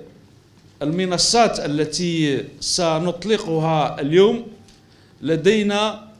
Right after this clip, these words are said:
دفتر التوافق بين التكوين والتشغيل، وفي هذا الدفتر الرقمي سيستفيد منه فواعل كثيرة. الفواعل الأولى وهم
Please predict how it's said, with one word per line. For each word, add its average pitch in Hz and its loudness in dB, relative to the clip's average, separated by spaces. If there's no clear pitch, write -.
دفتر 208 0
التوافق 202 0
بين 190 0
التكوين 185 -2
والتشغيل، 143 -4
وفي 165 0
هذا 202 2
الدفتر 180 0
الرقمي 214 0
سيستفيد 175 0
منه 196 -2
فواعل 185 0
كثيرة. 143 -4
الفواعل 220 2
الأولى 240 2
وهم 202 0